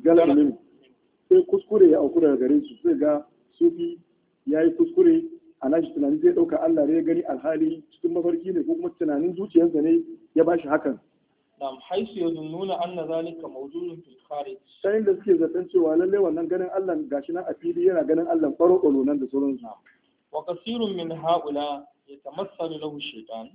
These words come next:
Speaker 1: Kai da yawa daga cikin wa'annan sufayen ma, shedan ma yakan bayyana gare shi.
Speaker 2: Na'am.
Speaker 1: Sai shedan ya zo ya ce shi ne ma Allah. Kuma saboda karancin karatun tauhidi, an gane?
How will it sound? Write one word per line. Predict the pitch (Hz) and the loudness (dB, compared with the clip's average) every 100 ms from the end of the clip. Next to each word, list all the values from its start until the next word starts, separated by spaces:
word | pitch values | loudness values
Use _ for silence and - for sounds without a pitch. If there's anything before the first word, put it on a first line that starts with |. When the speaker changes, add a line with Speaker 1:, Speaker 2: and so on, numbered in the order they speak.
| _ | _
Speaker 1:
Kai | - 196 | 2 4
da | 175 | 6
yawa | 240 | 4
daga | 220 165 | 4 0
cikin | 165 196 | 0 -2
wa'annan | 196 185 165 | -2 -2 -2
sufayen | 170 165 160 151 | 0 2 2 2
ma, | 147 143 _ _ - | -2 -6 _ _ 2
shedan | 160 202 | 2 2
ma | 175 | 2
yakan | 170 170 143 | 2 2 2
bayyana | 139 156 | 4 4
gare | 127 123 135 | 4 2 0
shi. | - - _ | -4 -20 _
Speaker 2:
Na'am. | 110 92 _ _ - | -20 -20 _ _ 2
Speaker 1:
Sai | 370 | 2
shedan | 370 - 339 277 | 2 0 0 0
ya | |
zo | 262 | 4
ya | 330 - | 4 4
ce | |
shi | 311 311 | 2 4
ne | 156 | 4
ma | - | 4
Allah. | 147 135 107 - _ _ _ _ _ _ - | 0 0 -4 -16 _ _ _ _ _ _ -8
Kuma | 165 165 156 | -4 -2 0
saboda | 185 165 | 0 0
karancin | 135 185 170 170 196 | -2 -2 -2 -2 -4
karatun | - 156 - 165 | -2 -2 -2 -2
tauhidi, | 160 135 151 170 147 127 _ _ _ _ _ _ _ - | 0 0 -2 -4 -4 -8 _ _ _ _ _ _ _ -8
an | 151 | -4
gane? | 170 190 | 0 0